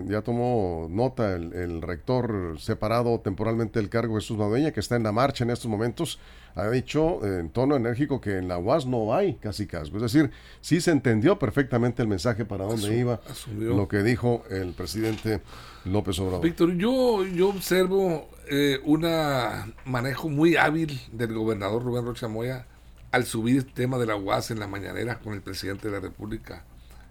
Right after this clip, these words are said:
Speaker 2: en, en, en, en cobertura nacional y con todos los medios atentos.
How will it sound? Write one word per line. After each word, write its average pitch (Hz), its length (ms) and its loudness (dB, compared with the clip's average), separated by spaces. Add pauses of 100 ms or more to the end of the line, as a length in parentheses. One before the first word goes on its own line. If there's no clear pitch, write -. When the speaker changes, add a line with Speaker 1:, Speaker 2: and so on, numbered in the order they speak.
Speaker 2:
en, 101 340 -6
en, 92 300 -8
en, 95 140 -8
en 95 140 -12
cobertura 101 440 -2
nacional 107 440 -2
y - 20 -4
con 104 160 -8
todos 117 160 0
los 101 140 -2
medios 104 460 -4 (320)
atentos. - 680 -8